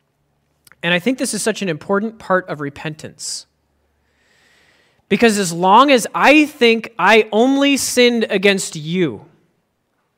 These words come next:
then there's something that I can do about it. I mean, if you're the only one that I've sinned against, then I completely miss the gravity of my sin. If I only sin against you, then I can make it up to you.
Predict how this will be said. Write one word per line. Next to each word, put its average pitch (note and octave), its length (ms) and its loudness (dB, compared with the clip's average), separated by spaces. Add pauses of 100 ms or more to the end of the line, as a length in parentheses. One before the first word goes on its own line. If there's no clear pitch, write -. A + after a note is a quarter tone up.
(1040)
then G#3+ 120 2
there's A#3+ 160 2
something C#4+ 400 0
that G3+ 140 2
I G#3 100 6
can G3+ 200 -4
do G3 160 -2
about F#3 280 2
it. G#2+ 100 -10
I - 40 -8
mean, G3 160 0
if F#3+ 120 -2
you're B3 200 2
the B3+ 100 0
only B3+ 200 4
one C4 160 2
that A#3 100 2
I've F#3+ 120 0
sinned G#3 200 -4
against, - 480 -8 (840)
then G3+ 140 -2
I G#3 60 2
completely A#3 560 -2
miss A#3 640 0
the F#3 120 -4
gravity F3+ 760 0
of C3+ 140 -10
my C3+ 180 -8
sin. F#2 400 -12 (1300)
If E3+ 120 -4
I A#3+ 160 4
only E4+ 160 4
sin C4 180 -2
against A3 320 -4
you, A#3 140 -2
then G3 100 -2
I G3 140 -2
can A#3+ 160 -4
make A3 160 2
it G3+ 120 -4
up B3 200 -6
to G3+ 100 -10
you. A#2+ 240 -10